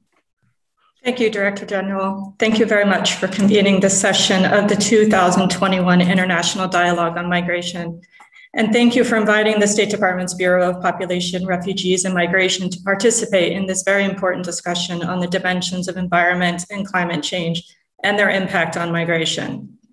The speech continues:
The Biden administration is deeply concerned about the climate crisis, is committed to leading global efforts to address climate change and mitigate its impacts, and has affirmed the need for international cooperation and ambition to meet the moment.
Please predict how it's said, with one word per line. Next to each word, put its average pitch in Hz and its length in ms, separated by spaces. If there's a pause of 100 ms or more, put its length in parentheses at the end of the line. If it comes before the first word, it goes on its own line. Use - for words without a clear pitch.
(500)
The 202 80
Biden 262 280
administration 196 680
is 185 120
deeply 220 360
concerned 220 680
about 170 300
the 180 80
climate 170 400
crisis, 170 720
is 214 160
committed 202 480
to 202 120
leading 196 400
global 185 360
efforts 185 460
to 196 120
address 180 460
climate 196 320
change 196 480
and 185 120
mitigate 180 380
its 180 160
impacts, 185 600 (500)
and 196 100
has 202 140
affirmed 226 440
the 233 60
need 196 380
for - 120
international 185 680
cooperation 175 800
and 190 160
ambition 190 680
to 185 160
meet 180 240
the 175 60
moment. 170 420